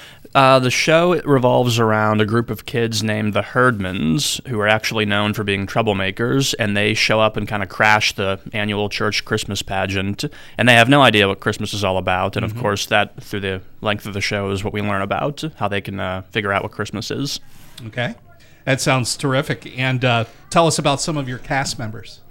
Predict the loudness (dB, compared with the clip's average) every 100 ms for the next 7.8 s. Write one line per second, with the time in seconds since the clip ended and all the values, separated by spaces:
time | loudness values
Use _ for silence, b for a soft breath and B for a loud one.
0 | B B -6 6 8 8 6 4 2 2
1 | 4 4 2 0 0 0 2 0 -2 0
2 | 2 2 0 0 2 4 4 4 4 2
3 | 2 2 2 2 2 2 4 4 4 4
4 | 4 4 2 -2 -2 0 0 0 0 2
5 | 2 0 0 0 0 2 2 4 4 4
6 | 2 0 -2 -2 -2 -2 -2 -2 -4 -6
7 | -6 -8 -10 -8 -4 -4 -6